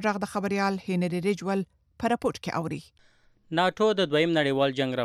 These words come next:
Speaker 2: په دې خوا د اروپا د لویې وچې د امنیت په ساتلو کې کلیدي نقش ادا کړی. خو اوس د دې اتحادیې ځینې مشران وایي چې د خپلې دفاع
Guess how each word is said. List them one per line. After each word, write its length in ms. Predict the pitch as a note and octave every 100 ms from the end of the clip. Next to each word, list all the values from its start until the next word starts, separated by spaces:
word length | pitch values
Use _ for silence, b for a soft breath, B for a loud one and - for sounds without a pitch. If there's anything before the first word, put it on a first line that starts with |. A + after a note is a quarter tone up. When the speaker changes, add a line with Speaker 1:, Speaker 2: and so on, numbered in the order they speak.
| G#2+
Speaker 2:
په 80 | A2
دې 80 | C#3
خوا 140 | C3+ C3 B2
د 80 | A#2
اروپا 260 | A2 C3+ D3+
د 200 | B2+ A#2
لویې 160 | A2 A2
وچې 320 | B2+ C3 A#2+
د 100 | A#2+
امنیت 320 | G#2+ A2+ C3+ -
په 80 | G#2
ساتلو 360 | - G2+ C#3+ D3+ -
کې 340 | D3+ C#3+ -
کلیدي 360 | A2+ A2 A2+ B2 B2+ B2 B2
نقش 260 | - - G#2+
ادا 140 | G2 -
کړی. 180 | G#2 G2 _ _ B B B B -
خو 140 | G3 F#3+
اوس 260 | A3 G3+ - - C#3+
د 20 | C#3+
دې 60 | D3+ C3+
اتحادیې 520 | A2+ A#2 C3 D#3+ C#3
ځینې 180 | B2+ A#2
مشران 320 | - B2+ B2 B2
وایي 180 | D3+ -
چې 220 | D3 D3 B2
د 100 | -
خپلې 380 | - A2 G#2+
دفاع 280 | G#2 - C#3